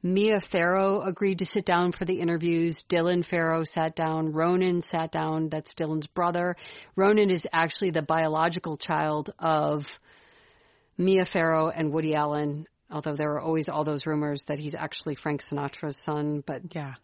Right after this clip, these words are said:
Speaker 1: he legally, and I'm not gonna differ with what, what the family says, he is the son of Woody Allen and Mia Farrow. But the, the case centers around the accusations that Woody Allen, um, uh,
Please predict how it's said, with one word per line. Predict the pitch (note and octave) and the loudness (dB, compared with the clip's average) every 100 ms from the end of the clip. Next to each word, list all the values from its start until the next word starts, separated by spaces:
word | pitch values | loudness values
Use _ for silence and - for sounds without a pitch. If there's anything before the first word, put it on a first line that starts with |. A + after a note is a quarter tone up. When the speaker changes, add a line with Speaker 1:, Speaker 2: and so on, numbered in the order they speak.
| _ _ | _ _
Speaker 1:
he | D3 E3+ D#3+ D3 | -6 -2 -2 -2
legally, | D3 F3+ G#3 G3 G3 F#3+ G3 | 0 0 0 0 0 -2 -4
and | C#3+ C#3+ D3+ | -4 -2 -4
I'm | D3+ E3 D#3 | -4 -2 -2
not | D#3 C#3+ E3 | -2 -4 -6
gonna | E3+ D#3 D3+ _ - | -4 -4 -6 _ -4
differ | F#3 G#3 | -2 -2
with | F#3 F3 - | -2 -2 -2
what, | E3 - C#4+ D4+ G3+ | -4 -4 -20 -18 -6
what | D3+ D3+ - _ _ - B3+ | -4 -4 -8 _ _ -20 -14
the | D3 D3 | -6 -4
family | - B3 B3 A#3+ | 0 2 2 0
says, | - G3 F#3+ | 0 0 0
he | - E3+ | -2 -2
is | D#3 | -2
the | - | -6
son | - D#3 | -2 0
of | D#3 D3 | 0 -2
Woody | D3+ D3+ D3+ | -2 -2 -2
Allen | D3 D3 D3 | -2 -2 -2
and | D3 | -2
Mia | D3+ D3+ | -2 -4
Farrow. | - E3 D#3+ C#3+ - - - - | -2 2 2 0 -6 -16 -6 0
But | G#3 | 2
the, | G#3+ G3+ F3+ | 4 4 4
the | G3 | 0
case | G3 C4+ D4+ | 2 2 2
centers | - G#3 G3 F#3+ | 2 2 2 2
around | E3 D#3+ E3 | 2 2 2
the | E3 | 2
accusations | E3 - E3+ E3+ E3 - D#3+ D3 D3 - - - - | 0 0 -2 0 0 0 0 0 -2 -6 -14 -20 -10
that | D#3+ D#3+ D#3 D#3 | 0 2 4 0
Woody | - F3 F3 F#3 | 0 0 2 2
Allen, | D#3 D3+ D3+ D3+ D3+ - - _ _ _ - | 0 0 0 0 -2 -4 -16 _ _ _ -10
um, | D#3+ D3 C#3+ C#3+ D3 D3 - _ _ _ _ | -4 -2 0 0 0 -2 -6 _ _ _ _
uh, | - - - D#2+ | -12 -12 -12 -14